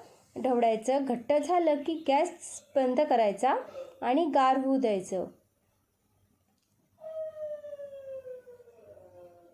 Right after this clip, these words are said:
हे गार झालं की मिक्सरच्या भांड्यामध्ये घालायचं आणि या, आणि यामध्ये एक वाटी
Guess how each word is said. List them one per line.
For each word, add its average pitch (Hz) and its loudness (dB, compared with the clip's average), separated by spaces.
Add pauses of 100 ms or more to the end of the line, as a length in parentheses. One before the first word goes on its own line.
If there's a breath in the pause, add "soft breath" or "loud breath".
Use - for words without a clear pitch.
(840)
हे 294 -2
गार 294 0
झालं 294 0
की 302 -2
मिक्सरच्या 269 0 (340 loud breath)
भांड्यामध्ये 269 2
घालायचं 233 0
आणि 269 2
या, 277 2 (260)
आणि 254 2
यामध्ये 262 2
एक 269 0
वाटी 285 2